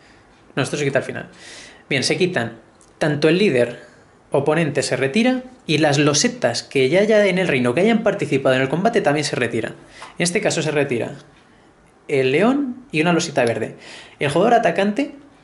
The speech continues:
o quien haya ganado el conflicto, se lleva un cubito por cada cosa que se retire del juego. En este caso el jugador vasija se ganaría dos cubitos verdes. Pues ala, mejor para mí. Esto se retira y la loseta que,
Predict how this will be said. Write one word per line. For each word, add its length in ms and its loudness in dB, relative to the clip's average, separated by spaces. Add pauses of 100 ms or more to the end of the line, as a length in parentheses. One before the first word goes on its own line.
(140)
o 120 -2
quien 180 0
haya 160 2
ganado 260 2
el 80 0
conflicto, 540 -4 (640)
se 140 0
lleva 240 2
un 140 4
cubito 380 0
por 180 0
cada 220 2
cosa 220 -2
que 100 -2
se 120 -6
retire 320 0
del 140 0
juego. 200 -4
En 60 -2
este 180 -8
caso 160 -4
el 80 -2
jugador 500 0
vasija 400 -2
se 120 -2
ganaría 360 -2 (960)
dos 160 0
cubitos 360 -2
verdes. 400 -8 (1200)
Pues 140 -6
ala, 280 -4 (280)
mejor 320 -10
para 160 -12
mí. 100 -12 (640)
Esto 240 -8
se 120 -4
retira 520 -4
y 120 -2
la 160 2
loseta 440 0
que, 440 -2